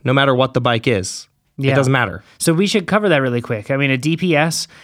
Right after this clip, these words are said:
Speaker 2: it doesn't have high speed, low speed compression,
Speaker 1: No.
Speaker 2: and then high speed, low speed rebound, any of that business.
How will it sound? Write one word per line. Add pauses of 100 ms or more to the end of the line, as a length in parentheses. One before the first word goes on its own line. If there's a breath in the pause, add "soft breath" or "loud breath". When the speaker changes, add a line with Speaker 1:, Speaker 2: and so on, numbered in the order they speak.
(160 loud breath)
Speaker 2:
it
doesn't
have
high
speed,
low
speed
compression,
Speaker 1:
No.
Speaker 2:
and
then
high
speed,
low
speed
rebound,
any
of
that
business.